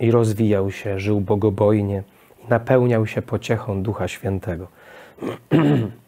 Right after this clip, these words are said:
E, to znaczy, że tam wewnątrz był pokój, że to wnętrze Kościoła, wnętrze tych chrześcijan było wypełnione pokojem. Pokojem, który zresztą przecież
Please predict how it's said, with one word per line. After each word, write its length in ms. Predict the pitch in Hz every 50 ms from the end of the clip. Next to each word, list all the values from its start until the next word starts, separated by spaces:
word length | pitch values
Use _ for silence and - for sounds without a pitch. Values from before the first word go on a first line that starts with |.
| _ _ _ _ _ _ _ _ _ _ _ _ _ _ - 113
E, 280 | 117 117 117 117 120 120 - - - - - _ _ _ _ _ _ _ _ _ _ _ _ _ _
to 120 | - 147 135
znaczy, 440 | 135 143 165 190 - - - 185
że 440 | 156 123 127 123 123 127 143 170 170 170 - - _ _ _ _ _ _ _ _ _ -
tam 200 | 139 135 135 127
wewnątrz 540 | 135 190 269 254 220 220 185 151 139 -
był 280 | - - - 120 113 113 113 - - _ _ _ _ - - - - _
pokój, 560 | - 127 - - - - - 101 90 90 87 85 - _ _ _ _ _ _ _ _ _ _ _ _ - - 117 - - - - - - - - - - _ _ -
że 260 | 127 117 110 120 120
to 240 | 117 117 - - 120
wnętrze 640 | 117 117 123 135 160 208 233 220 226 - - 165 123
Kościoła, 640 | - - 127 110 - - - - 113 110 107 98 92
wnętrze 500 | 104 117 123 147 160 147 - - - 120
tych 440 | - - - 131 - - - - - _ - - - - _
chrześcijan 840 | - - - 143 156 156 160 - - - 147 131 117 107 104 101 104 107 - _ _ _ _ _ _ _ _ -
było 240 | 113 120 117 117
wypełnione 580 | 113 120 120 120 123 117 113 113 113 110 110 107
pokojem. 680 | - - 107 113 - - 107 101 98 92 87 85 85 92 - _ _ _ _ _ _ _ _ _ _ _ - - - -
Pokojem, 540 | - 131 127 - - 127 120 113 120 139 151
który 240 | - - 139 117 120
zresztą 380 | 113 120 107 101 - - 123 113
przecież 480 | - - 127 - - 131 - - -